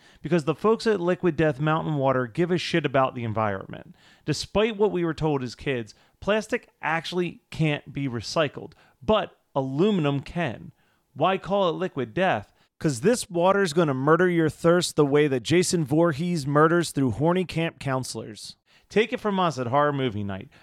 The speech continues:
the most sober horror podcast on the internet. When we're at a horror convention filled with stumbling down drunks, Scott, Brian, and myself fit in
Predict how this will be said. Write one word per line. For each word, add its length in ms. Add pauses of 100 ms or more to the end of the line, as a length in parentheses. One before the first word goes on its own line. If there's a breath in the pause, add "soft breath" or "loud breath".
(100)
the 80
most 340
sober 380
horror 280
podcast 600
on 100
the 140
internet. 400 (260 soft breath)
When 220
we're 160
at 140
a 80
horror 260
convention 540
filled 240
with 120
stumbling 600
down 260
drunks, 460 (180)
Scott, 420
Brian, 320
and 80
myself 560 (200)
fit 360
in 280